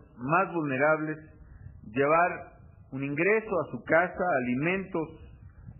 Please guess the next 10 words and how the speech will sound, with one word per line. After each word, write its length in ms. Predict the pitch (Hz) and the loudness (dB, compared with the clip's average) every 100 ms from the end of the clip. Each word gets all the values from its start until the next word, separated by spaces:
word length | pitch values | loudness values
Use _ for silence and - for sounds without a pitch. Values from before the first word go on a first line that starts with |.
| - - | -12 -2
a 100 | 117 | 2
la 140 | 120 | 2
mesa, 460 | 147 185 190 185 170 | 2 2 2 0 2
mantener 680 | 143 135 143 156 196 208 202 - | -2 0 0 4 4 4 0 -6
a 80 | 135 - | -8 -8
sus 160 | 123 | -6
hijos 260 | 170 160 151 | -6 -4 -4
en 80 | 131 | -2
la 60 | 117 | -4
escuela. 360 | - 110 95 | -4 -8 -8